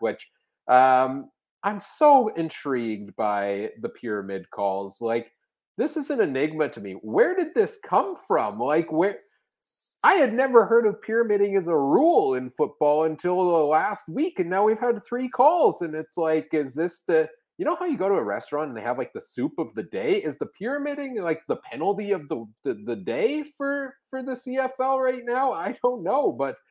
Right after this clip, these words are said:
seems like they're calling it pretty heavily.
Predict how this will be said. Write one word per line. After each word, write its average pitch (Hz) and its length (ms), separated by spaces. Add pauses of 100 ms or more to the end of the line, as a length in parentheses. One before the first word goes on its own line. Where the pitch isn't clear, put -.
(320)
seems 214 380
like 233 240
they're 226 120
calling 214 440
it 165 140
pretty 196 280
heavily. 202 500